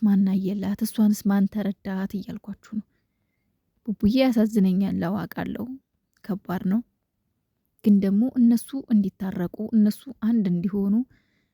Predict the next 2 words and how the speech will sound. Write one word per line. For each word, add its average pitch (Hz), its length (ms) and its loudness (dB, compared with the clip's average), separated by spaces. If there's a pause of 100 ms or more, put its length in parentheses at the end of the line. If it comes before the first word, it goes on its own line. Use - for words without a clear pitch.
(1500)
መምከር 202 580 2 (2500)
ነው። 196 160 4